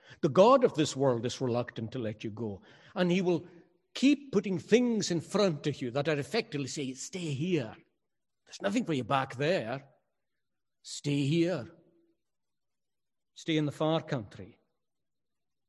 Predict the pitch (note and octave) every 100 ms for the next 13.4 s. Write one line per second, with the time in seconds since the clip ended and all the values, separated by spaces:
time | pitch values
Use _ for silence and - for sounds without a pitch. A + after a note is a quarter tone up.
0 | _ _ _ _ _ _ _ _ _ _
1 | _ _ _ _ _ - D#3+ D#3 F#3 B3
2 | - C#3+ - B2+ A2+ A#2+ C#3+ B2+ C#3+ A2
3 | - - _ _ D#3+ E3 F#3+ - - F3+
4 | E3 E3+ - E3 G3 E3 A#2 A2+ D#3+ -
5 | D#3+ D#3 - C#3 C#3 C3 D#3 C#3+ C3 -
6 | C#3 A#2+ C#3+ D#3+ D3+ G#2 - - - -
7 | D3 - D#3 D#3 C3 B2+ - D3 B2+ A#2+
8 | D3 D#3+ D#3 G#2+ E2+ - _ _ D3+ D#3
9 | - D3+ C#3+ C3 - C#3+ G3+ B3+ B2+ G#2+
10 | - _ C#3+ D#3 C#3+ E3+ D3+ - C3+ C3+
11 | D#3+ C#3+ C3+ G3 F3+ F3 B2 - - D#3+
12 | F3 D#3+ C#3 B2 C#3+ - D#3 D#3 C3+ A#2
13 | E3 D#3+ A2+ A2